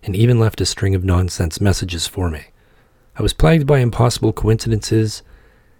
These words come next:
Some of my closest friends in New York, none of whom were conversant with the phenomenon, began to report strange experiences of, of their own poltergeists, uh, erupting in their apartments.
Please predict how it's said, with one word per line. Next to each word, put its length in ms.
Some 200
of 80
my 100
closest 380
friends 200
in 80
New 80
York, 460
none 160
of 120
whom 240
were 320
conversant 680
with 300
the 160
phenomenon, 560
began 220
to 60
report 460
strange 320
experiences 600
of, 100
of 180
their 180
own 200
poltergeists, 840
uh, 180
erupting 420
in 80
their 120
apartments. 640